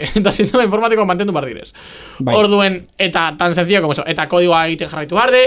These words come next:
Speaker 1: eta jendeak programak jarraitu, jarraitzen ditu izaten. De hecho, eh, lan kopuru izan zen abrumadora, porque, claro, momentu hortan guztiek behar zuten sistema bat, eh, digitala, logikamente, etxetik lan egin ahal izateko,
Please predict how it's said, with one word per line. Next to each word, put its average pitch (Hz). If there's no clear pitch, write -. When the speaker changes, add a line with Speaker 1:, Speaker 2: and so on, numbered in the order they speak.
Speaker 1:
eta 175
jendeak 175
programak 185
jarraitu, 175
jarraitzen 165
ditu 160
izaten. 196
De 185
hecho, 202
eh, 156
lan 156
kopuru 175
izan 165
zen 180
abrumadora, 160
porque, 143
claro, 175
momentu 135
hortan 214
guztiek 151
behar 151
zuten 208
sistema 165
bat, 170
eh, 143
digitala, 151
logikamente, 214
etxetik 185
lan 175
egin 180
ahal 175
izateko, 220